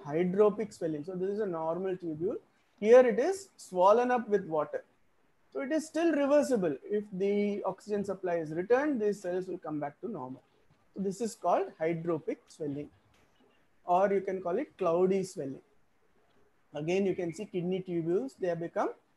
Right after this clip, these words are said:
swollen. The cells are become full of water. So it becomes clear.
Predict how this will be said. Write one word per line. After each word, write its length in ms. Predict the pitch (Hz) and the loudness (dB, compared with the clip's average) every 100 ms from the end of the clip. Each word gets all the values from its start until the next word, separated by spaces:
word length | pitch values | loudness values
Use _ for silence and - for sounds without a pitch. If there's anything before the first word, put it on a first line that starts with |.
| _ _ _ | _ _ _
swollen. 580 | - 170 165 170 151 143 | -8 0 2 2 0 -2
The 80 | |
cells 440 | 143 160 156 165 170 | -4 -4 -2 -2 -4
are 100 | 165 | -6
become 380 | 151 147 165 165 | -8 -10 -10 -8
full 240 | 240 226 | -4 -2
of 160 | 180 143 | -4 -6
water. 280 | 139 - - _ _ _ _ _ - | -10 -12 -20 _ _ _ _ _ -12
So 100 | 196 | -10
it 100 | 185 | -8
becomes 340 | 185 247 254 - | -4 -6 -6 -2
clear. 320 | 233 214 - | 4 6 4